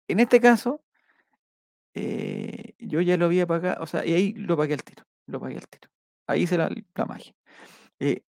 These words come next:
me pregunta si hay, si hubo chance de, no, no, son, es la mañana, en, en la mañana soy el chavo. Es la mañana, no, no podemos hablar de esas cosas, porque hay, hay niños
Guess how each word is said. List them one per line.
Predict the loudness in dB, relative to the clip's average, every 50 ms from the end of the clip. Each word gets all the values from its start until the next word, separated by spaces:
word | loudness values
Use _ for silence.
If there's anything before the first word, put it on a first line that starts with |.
| _ _ -6
me | -2 0 2 2
pregunta | 4 4 4 4 2 2 0 -2
si | -2 -2 -4 -6 -4 -2
hay, | -4 -4 -4
si | -6 -12 -20 _ -20 -20 -20 -20 -16 -16 -16 -16 -16 -14 -10 -6
hubo | -4 -4 -4
chance | -6 -4 -4 -2 -2 -2 -2 -4 -4 -4
de, | -4 -4 -4
no, | -4 -2 0 0 2
no, | 2 2 0
son, | 0 -2 -4 -4
es | -2 -2
la | -2 0
mañana, | 0 0 0 0 -2 -2 -2 -2
en, | -2 -4 -4 -8 -12 -16 -20
en | -20 -16 -12 -8 -6 -4
la | -2
mañana | -2 -2 -2 -2 -4 -4
soy | -6 -6 -6
el | -6 -8
chavo. | -10 -14 -18 -18 -20 _ _ _ -20 -20 -20 -20 -20 -20 -20 -20 -20 -20 _ _ _ _ _ _ _ _ _ _ _ _ _ _ _ _ _ _ _ _ _ _ _
Es | -6 -4 -2
la | -2 0
mañana, | -2 -2 -6 -8 -12 -14
no, | -12 -10 -8 -8 -8 -6
no | -6 -4
podemos | -4 -4 -4 -4
hablar | -4 -4 -4 -4
de | -6 -8
esas | -10 -14 -16
cosas, | -18 -18 -18 -18 -18
porque | -18 -16 -14 -14
hay, | -14 -14 -14 -18 -12 -8 -6 -4
hay | -4
niños | -2 -4 -4 -4 -4 -6 -6